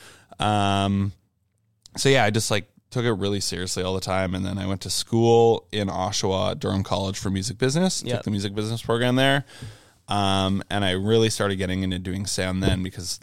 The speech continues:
Speaker 1: uh, tour managing was something I always wanted to do from, like, my early teen years of just going to shows. And it was the thing that I thought I could be good at in music. And then I was like, "Oh, I live in Canada. A lot of tour managers also do sound. I should probably learn how to do that."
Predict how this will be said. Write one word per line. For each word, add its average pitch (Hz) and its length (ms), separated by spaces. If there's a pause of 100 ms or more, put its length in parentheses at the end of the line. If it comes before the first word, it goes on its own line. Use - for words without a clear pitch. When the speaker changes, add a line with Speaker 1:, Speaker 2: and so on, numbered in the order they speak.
Speaker 1:
uh, - 80 (100)
tour 127 220
managing 98 460 (100)
was 95 160
something 92 240
I 82 140
always 90 300
wanted 95 200
to 92 80
do 90 340
from, 98 260
like, 92 340 (180)
my 92 240
early 95 300
teen 90 280
years 90 280
of 104 100
just 123 160
going 101 140
to 92 80
shows. 95 420
And 95 220 (580)
it 95 60
was 95 240
the - 140
thing 95 520 (280)
that 92 220 (140)
I 92 140
thought 90 260
I 92 160 (180)
could - 160
be 87 120
good 92 180
at 98 260
in 95 160
music. 98 440
And 90 280
then 92 360
I - 60
was 98 100
like, 98 160
"Oh, 107 260
I - 60
live 98 180
in 98 80
Canada. 92 400
A 73 80
lot 107 240
of 98 80
tour 120 180
managers 92 380
also 110 320
do 92 80
sound. 107 480
I 143 60
should 131 140
probably 95 200
learn 95 160
how 95 80
to 92 80
do 95 140
that." 113 260